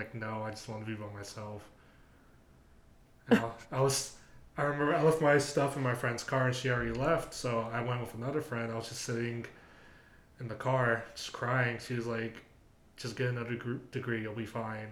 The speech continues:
Speaker 2: <laughs>
Speaker 1: I'm like, "I'm not doing that. I'm not going back to school. I'm done." Eventually, I got over it, and I went back to school.
Speaker 2: And you went to this graduation.
Speaker 1: Yes. So let me tell you about that day. Um,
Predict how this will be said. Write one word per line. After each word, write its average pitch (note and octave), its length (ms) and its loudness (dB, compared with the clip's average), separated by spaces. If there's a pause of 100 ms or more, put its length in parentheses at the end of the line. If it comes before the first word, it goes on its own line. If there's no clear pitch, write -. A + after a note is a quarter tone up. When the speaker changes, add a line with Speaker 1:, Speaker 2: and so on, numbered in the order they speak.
(120)
Speaker 2:
<laughs> - 140 -4
Speaker 1:
I'm B3+ 100 8
like, E3 440 4
"I'm E3 80 0
not B2 80 -2
doing A2+ 180 -4
that. B2+ 120 -4
I'm - 80 -12
not C3 80 -8
going A#2 140 -6
back A2+ 220 -8
to - 60 -14
school. C3 280 -8
I'm B2+ 100 -4
done." A2+ 400 -6 (1700)
Eventually, A#2+ 360 -2
I A2 40 -2
got A2 120 -2
over G#2+ 260 -6
it, - 160 -4 (880)
and A2 140 -8
I G#2 40 -8
went G#2+ 140 -8
back G#2+ 140 -10
to - 60 -16
school. G#2 340 -12 (920)
Speaker 2:
And E3+ 680 2
you - 220 -6
went E3+ 220 -4
to - 100 -10
this - 160 -2
graduation. - 640 -6 (100)
Speaker 1:
Yes. A#2 260 -2
So - 300 -4
let A#2+ 120 -2
me B2 60 -4
tell B2 160 2
you A#2+ 60 2
about A#2 300 0
that C3 320 8
day. A#2+ 420 6 (920)
Um, A#2+ 720 2